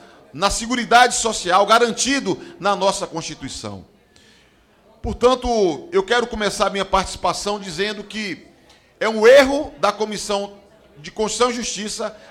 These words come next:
abrir mão da sua prerrogativa e desrespeitar, violar a Constituição brasileira.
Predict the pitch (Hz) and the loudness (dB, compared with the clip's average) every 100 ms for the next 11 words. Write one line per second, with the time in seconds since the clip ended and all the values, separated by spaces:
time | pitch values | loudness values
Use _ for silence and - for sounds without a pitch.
0 | - 185 175 294 240 220 196 185 - 196 | 0 2 2 -2 -2 -2 -2 -2 0 -2
1 | - 240 233 196 - 170 185 185 185 - | 2 0 2 -2 -4 -10 -10 -10 -12 -20
2 | - - 208 214 254 269 269 - 220 - | -20 -12 -10 -6 0 2 0 -2 -2 2
3 | 202 185 208 277 196 185 196 - - - | 2 2 2 2 4 4 2 -2 -20 -18
4 | - 190 - 208 - 196 190 170 180 170 | -2 0 0 -4 -6 -10 -10 -6 -4 -4
5 | 170 147 117 104 90 | -6 -8 -10 -10 -12